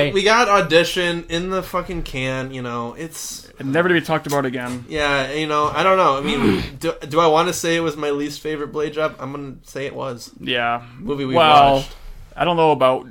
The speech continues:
Speaker 3: M-, Night to Dismember was pretty bad,
Speaker 1: I would
Speaker 3: but
Speaker 1: fuck, you mean, you're talking to, you're talking to a pro over here.
Speaker 3: Oh, that's right. I'm talking
Speaker 1: Yeah.
Speaker 3: to the only guy who defended that movie. Yeah.
Speaker 1: So, I mean, of course I would watch Night to Dismember over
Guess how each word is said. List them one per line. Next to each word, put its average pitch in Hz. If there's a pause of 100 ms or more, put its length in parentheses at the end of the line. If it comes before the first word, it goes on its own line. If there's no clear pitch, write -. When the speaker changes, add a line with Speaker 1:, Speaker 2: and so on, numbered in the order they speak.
Speaker 3:
M-, 147
Night 143
to -
Dismember 127
was 123
pretty 123
bad, 107
Speaker 1:
I 156
would 147
Speaker 3:
but 110
Speaker 1:
fuck, -
you 170
mean, 143 (640)
you're 202
talking -
to, 76
you're 151
talking 120
to 117
a -
pro 104
over -
here. 123
Speaker 3:
Oh, 120
that's 113
right. 104
I'm 113
talking 139
Speaker 1:
Yeah. 131
Speaker 3:
to 120
the -
only 127
guy 123
who 123
defended 117
that 107
movie. 101 (380)
Yeah. 120
Speaker 1:
So, 160
I -
mean, 175
of -
course 190
I 151
would 135
watch 123
Night 120
to 131
Dismember 117
over 120